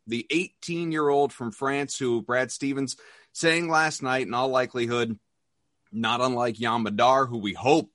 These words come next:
of course, Celtics fans, that, uh, he is here this coming year. We expect to see him in Summer League coming up next month. But this kid is, he's gonna be overseas and probably for multiple seasons. And, and Brad acknowledging,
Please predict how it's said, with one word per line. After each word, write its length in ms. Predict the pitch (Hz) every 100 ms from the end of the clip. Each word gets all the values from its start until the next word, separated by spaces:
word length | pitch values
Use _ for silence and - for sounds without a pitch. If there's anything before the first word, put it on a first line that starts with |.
| -
of 160 | 104
course, 320 | - 117 107 -
Celtics 340 | 113 104 101
fans, 420 | 107 104 107 -
that, 280 | 107 95 -
uh, 220 | 101 95
he 260 | 92 113 117
is 160 | 139
here 160 | 104 101
this 140 | 98
coming 260 | - 107 101
year. 180 | 95 110
We 140 | 110
expect 300 | 101 113 104
to 60 | 98
see 200 | 117 107
him 140 | 107
in 60 | 92
Summer 280 | - 131 113
League 220 | 101 -
coming 240 | 104 101
up 120 | 98
next 280 | 104 98 -
month. 180 | 101 104 _ - _ -
But 120 | 123
this 200 | 196 196
kid 260 | 190 185 160
is, 320 | 143 - -
he's 180 | 147 131
gonna 180 | 143 127
be 100 | 123
overseas 540 | 107 104 110 95 85
and 160 | 92 - _ -
probably 300 | 208 180 151
for 120 | 127
multiple 380 | 127 120 95 98
seasons. 580 | - 104 - 95 98 98
And, 120 | 95
and 140 | - 104
Brad 260 | 120 131
acknowledging, 600 | 135 139 147 151 135 131